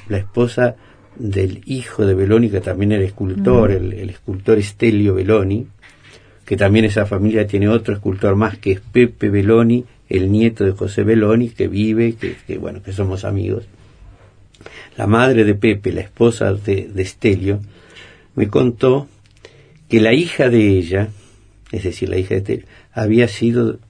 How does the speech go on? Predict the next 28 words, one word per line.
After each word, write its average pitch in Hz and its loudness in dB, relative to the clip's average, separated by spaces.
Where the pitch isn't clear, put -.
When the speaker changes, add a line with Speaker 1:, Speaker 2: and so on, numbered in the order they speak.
Speaker 1:
la 104 0
modelo 104 0
para 101 2
el 101 -4
monumento 95 -4
a 101 0
Dionisio 98 0
Díaz, 98 -6
que 98 0
está - -6
en 90 -4
treinta 90 -6
y - -10
tres. - -18
Speaker 2:
¿Y 180 -10
por 202 -10
qué? 170 -10
¿Fue - -16
la 170 -10
modelo 196 -6
de 165 -8
Speaker 1:
Por, 139 2
de 120 2
Speaker 2:
niño? 117 6
Speaker 1:
Belloni, 104 4
de 113 4
Belloni, 104 2
sí. 98 -4